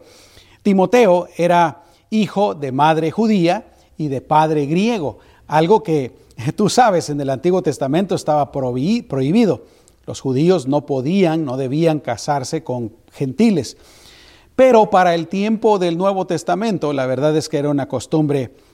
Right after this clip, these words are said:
eh, muy común. Y no quiero entrar en detalles, <laughs> muy profundos acerca de eso. Eh, el asunto está que, eh, desde el punto de vista Dios, de Dios,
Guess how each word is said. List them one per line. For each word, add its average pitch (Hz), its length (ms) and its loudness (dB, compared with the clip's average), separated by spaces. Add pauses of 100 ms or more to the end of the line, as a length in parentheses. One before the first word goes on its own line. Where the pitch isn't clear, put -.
(140)
eh, 127 140 -4
muy 180 280 4
común. 151 520 0 (320)
Y 190 120 -4
no 247 160 4
quiero 240 180 2
entrar 175 520 2
en 147 140 -8
detalles, 160 680 -2 (340)
<laughs> - 360 -10
muy 175 240 2
profundos 170 580 -2
acerca 160 500 -2
de 131 200 -4
eso. 127 240 -10 (600)
Eh, 151 460 2
el 160 100 0
asunto 208 340 0
está 190 240 0
que, 180 320 -4 (380)
eh, 143 320 -8
desde 147 220 -6
el 139 60 -4
punto 214 280 4
de 190 80 2
vista 196 260 0
Dios, 180 540 0
de 151 140 -2
Dios, 185 520 0